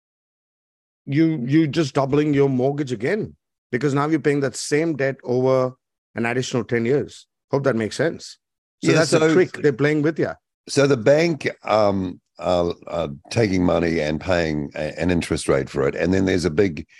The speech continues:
Speaker 2: margin. I don't know how big the margin is, but there's a, there's a margin on that. Why can't the banks lower their margin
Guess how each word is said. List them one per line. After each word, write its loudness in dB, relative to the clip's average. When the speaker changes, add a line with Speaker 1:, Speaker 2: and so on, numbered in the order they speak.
Speaker 2:
margin. -2
I -2
don't -2
know -4
how 0
big -4
the -6
margin -4
is, -2
but -2
there's -2
a, 0
there's 0
a 0
margin 0
on -2
that. -4
Why 2
can't -2
the 0
banks -2
lower 2
their -2
margin -4